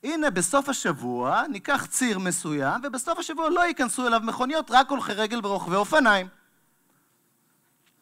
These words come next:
ותסתכלו על הפרצופים של האנשים האלה. תסתכלו ותראו את החיוך שמרוח להם על הפנים.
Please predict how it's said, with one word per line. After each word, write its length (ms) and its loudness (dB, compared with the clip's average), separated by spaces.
ותסתכלו 500 -4
על 80 2
הפרצופים 580 -4
של 180 -6
האנשים 500 -6
האלה. 320 -2
תסתכלו 680 0
ותראו 520 0
את 140 2
החיוך 500 0
שמרוח 600 4
להם 260 0
על 100 -2
הפנים. 520 -4